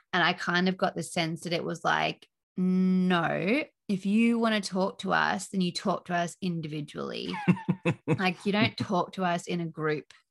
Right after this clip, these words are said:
Speaker 1: Like,
Speaker 2: Yeah.
Speaker 1: you know, do you know who we are? But we don't wanna talk to you like that. So what I did is I gave them their own oracle deck each. So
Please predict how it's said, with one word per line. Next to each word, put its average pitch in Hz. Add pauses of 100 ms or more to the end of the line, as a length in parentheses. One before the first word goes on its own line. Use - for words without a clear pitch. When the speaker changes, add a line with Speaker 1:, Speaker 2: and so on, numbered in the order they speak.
(160)
Speaker 1:
Like, 160 (220)
Speaker 2:
Yeah. 90 (240)
Speaker 1:
you 180
know, 175 (340)
do 202
you 220
know 165
who 170
we 220
are? 233 (560)
But 175 (280)
we 202
don't 214
wanna 208
talk 196
to 196
you 180
like -
that. - (340)
So 175
what 196
I 175
did 165
is 170
I 160
gave 185
them 185
their 165
own 160 (100)
oracle 165 (380)
deck - (380)
each. - (640)
So 160